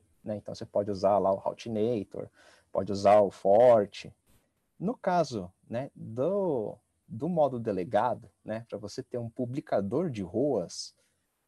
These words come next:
é, a situação ela não é tão, tão diversa assim, né? É, basicamente, você tem dois softwares hoje aí que são bem, né, é, conhecidos, né, que é o Crio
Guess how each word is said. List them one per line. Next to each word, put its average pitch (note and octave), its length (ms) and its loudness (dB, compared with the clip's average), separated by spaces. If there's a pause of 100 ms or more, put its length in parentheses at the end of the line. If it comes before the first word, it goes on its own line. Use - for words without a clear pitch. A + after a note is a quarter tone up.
é, A#2+ 1080 -2 (160)
a B2+ 100 -6
situação E3 500 -6
ela E3 160 -2
não E3+ 220 -2
é E3 60 -2
tão, F3 440 -6 (460)
tão D#3 180 -6
diversa C3 580 2
assim, G#2 380 -10 (240)
né? A2 280 -12 (500)
É, G#2 220 -6
basicamente, C3+ 640 -4
você C#3+ 240 -6
tem B2+ 240 -6
dois D3 240 0
softwares A2 720 -2
hoje A2 280 -2
aí G2+ 120 -4
que - 120 -20
são G2+ 220 -6
bem, G2+ 220 -4
né, G2 400 -8
é, F#2+ 400 -10
conhecidos, A2 720 -8
né, A2+ 260 -8
que A#2+ 220 -4
é B2+ 260 4
o - 120 -14 (100)
Crio D#3+ 340 -4